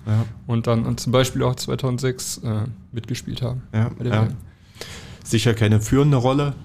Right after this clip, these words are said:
Speaker 1: ne, ähm, sondern waren irgendwie mit dabei im Kader. Aber ich glaub, wir hatten in der Zeit auch zwei oder drei verschiedene Trainer, ne? Wir haben uns ei-, einfach nur irgendwie mal zum, zum Freundschaftsspiel getroffen, ein, zwei Mal trainiert und,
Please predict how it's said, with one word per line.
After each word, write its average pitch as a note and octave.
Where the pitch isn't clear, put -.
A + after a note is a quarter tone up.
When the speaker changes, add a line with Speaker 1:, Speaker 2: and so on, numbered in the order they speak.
Speaker 1:
ne, B2+
ähm, A#2
sondern A2
waren A2
irgendwie A2
mit A2
dabei A2
im G#2+
Kader. B2
Aber G#2
ich -
glaub, G#2+
wir G#2
hatten G#2
in G2+
der G2+
Zeit A2
auch G2
zwei -
oder G#2+
drei G2+
verschiedene G#2+
Trainer, A2
ne? A2+
Wir G#2
haben G#2+
uns G#2+
ei-, G#2+
einfach G#2+
nur G#2
irgendwie G#2
mal G#2
zum, G2
zum G2+
Freundschaftsspiel A2+
getroffen, A2+
ein, G#2
zwei A2
Mal G#2
trainiert A2+
und, G2+